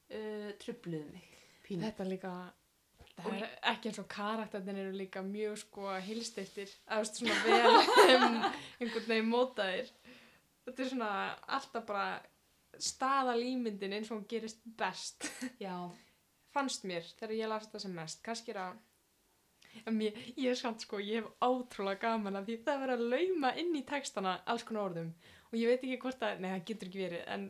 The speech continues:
Speaker 2: það hlýtur að vera í frumtextanum líka. En eins og í íslensku þýðingunum, <laughs> ótrúlega oft eitthvað svona he he.
Speaker 1: Já.
Speaker 2: Eins og,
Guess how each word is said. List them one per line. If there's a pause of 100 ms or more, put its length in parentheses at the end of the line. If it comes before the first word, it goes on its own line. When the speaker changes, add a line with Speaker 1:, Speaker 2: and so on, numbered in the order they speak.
(260)
Speaker 2:
það
hlýtur
að
vera
í
frumtextanum
líka. (380)
En
eins
og
í
íslensku
þýðingunum, (600)
<laughs>
ótrúlega
oft
eitthvað
svona (360)
he
he. (520)
Speaker 1:
Já.
Speaker 2:
Eins
og,